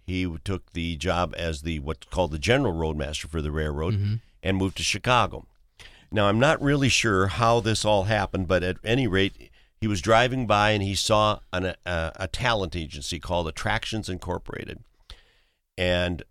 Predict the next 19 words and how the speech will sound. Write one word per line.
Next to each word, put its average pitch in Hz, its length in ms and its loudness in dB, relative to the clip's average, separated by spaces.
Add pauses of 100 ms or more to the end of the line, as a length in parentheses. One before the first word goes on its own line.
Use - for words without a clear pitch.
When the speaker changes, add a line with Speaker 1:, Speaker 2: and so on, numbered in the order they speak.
(140)
Speaker 1:
our 85 80 0
dad 107 300 2 (180)
just 101 200 -4 (160)
walked 104 320 2
in 139 140 2
there 113 120 2
and 107 100 0
said, 101 280 2 (720)
"You 127 140 2
need 135 160 2
my 117 140 6
kids 135 320 0
to - 80 -8
play 156 240 2
for - 140 -4
you 87 140 2
guys." - 400 0
Speaker 2:
<laughs> - 80 -16 (1040)
Speaker 1:
And 101 500 2